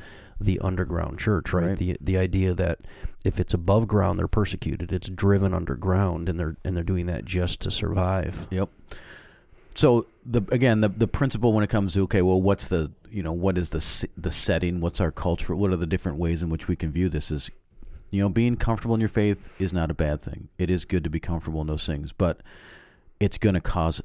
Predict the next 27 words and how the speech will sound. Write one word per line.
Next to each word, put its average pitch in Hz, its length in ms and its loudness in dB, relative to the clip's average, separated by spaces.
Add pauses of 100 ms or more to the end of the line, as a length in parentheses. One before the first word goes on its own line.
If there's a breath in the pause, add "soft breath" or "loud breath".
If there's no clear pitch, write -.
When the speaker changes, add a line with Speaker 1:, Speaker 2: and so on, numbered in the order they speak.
Speaker 2:
if - 180 0
we 95 120 4
are 85 100 2
not 85 260 0
apathetic, 80 640 -2 (240)
it's - 180 -4
gonna 78 220 -2
cause 71 260 -4
us 67 140 -6
discomfort 69 560 -6 (180)
as 80 120 -2
we 80 80 2
Speaker 1:
Yeah. 80 60 2
Speaker 2:
live 78 180 -2
in 78 60 -4
a 78 60 -2
world 71 280 -2
that 69 140 -6
does 76 200 -4
not 71 260 -4
necessarily 67 680 -4
embrace - 380 -6
those - 180 -12
things. - 220 -14
So - 140 -12 (300)
Speaker 1:
Yeah, 92 260 -4 (140)
interesting. 90 480 -8